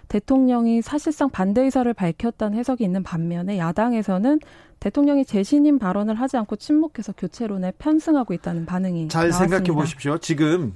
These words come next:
Speaker 2: 정치권에서 윤석열 총장 교체론이 나오고 있는데 여당은 아니라고 그래요. 여당은 총장 교체에 대한 얘기가 없어요. 물론 여-, 그 윤석열 총장에 대한 비판은 있습니다. 그런데 이거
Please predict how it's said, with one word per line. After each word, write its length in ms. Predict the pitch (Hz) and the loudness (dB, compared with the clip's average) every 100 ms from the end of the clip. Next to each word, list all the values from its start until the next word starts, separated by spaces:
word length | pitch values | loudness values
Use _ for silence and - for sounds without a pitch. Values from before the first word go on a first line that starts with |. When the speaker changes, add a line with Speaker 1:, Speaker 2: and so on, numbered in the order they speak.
| - | -6
Speaker 2:
정치권에서 720 | 147 160 196 190 180 147 131 | -6 -4 -2 0 -2 -2 -2
윤석열 560 | 131 165 180 202 185 175 | 0 0 0 0 0 -2
총장 380 | 160 165 156 | -4 -4 -4
교체론이 500 | 127 131 - 170 160 | -2 -4 -4 -4 -2
나오고 300 | 131 120 127 | -2 -2 -2
있는데 440 | 127 113 117 170 120 - - - - | -2 -2 -2 -4 -6 -12 -20 -20 -4
여당은 500 | 139 180 226 254 277 | 2 4 4 2 2
아니라고 420 | 196 135 175 208 135 | 2 0 2 0 0
그래요. 400 | 123 113 123 131 | -4 -4 -4 -2
여당은 800 | 127 165 185 196 226 240 175 - - - | 0 2 2 2 0 0 -2 -8 -16 -8
총장 480 | 208 214 233 190 | -4 -2 -2 -4
교체에 760 | 143 147 - 196 143 - 170 170 | -4 -4 -2 -2 -2 -6 -2 0
대한 240 | 170 147 | 2 2
얘기가 320 | 135 143 - | 0 -2 -4
없어요. 280 | 120 107 120 | -6 -4 -6
물론 340 | 110 226 262 180 | 0 4 4 4
여-, 160 | 151 - - | -2 -6 -2
그 340 | 165 147 127 - | 0 0 -4 -4
윤석열 460 | 165 170 190 185 165 | -4 -2 -2 0 -2
총장에 380 | 160 127 196 | -2 -2 -2
대한 180 | 139 135 | 0 -2
비판은 480 | 123 170 185 185 135 | -2 -2 -2 -2 -4
있습니다. 460 | 117 - 123 107 120 - - | -6 -6 -6 -6 -12 -18 -10
그런데 640 | - 208 208 185 202 160 104 - - | 0 4 4 4 4 4 0 -14 -10
이거 360 | - 226 226 135 | -2 -2 -2 -6